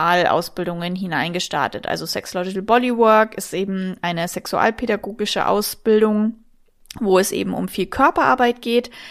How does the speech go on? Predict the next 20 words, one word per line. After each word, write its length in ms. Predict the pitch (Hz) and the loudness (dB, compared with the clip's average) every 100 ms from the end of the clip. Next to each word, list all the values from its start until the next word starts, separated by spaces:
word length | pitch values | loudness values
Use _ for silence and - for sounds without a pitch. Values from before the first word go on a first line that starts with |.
| - - - | -20 -20 -2
Also 420 | 202 190 190 180 | 0 2 0 0
wo, 320 | 175 185 190 175 | 0 4 4 2
wie 140 | 190 | -4
ich 100 | 190 | -4
jetzt 160 | 175 - | -6 -2
gerade 180 | 175 | -4
schon 120 | - 170 | -4 -6
beschrieben 420 | 165 - 196 185 | -6 -4 -6 -2
habe, 220 | 170 - | -4 -4
es 100 | - | -12
eben 220 | - 175 | -8 -6
möglich 360 | 175 185 185 - | -4 -4 -4 -6
wäre, 200 | 175 175 | -4 -4
dass 160 | 170 - | -6 -10
so 60 | |
ein 80 | 175 | -12
Paar 260 | - 269 294 | -2 -2 -2
zu 120 | 240 | -4
dir 160 | 226 220 | -6 -4
kommt, 380 | 226 208 220 | -2 0 -2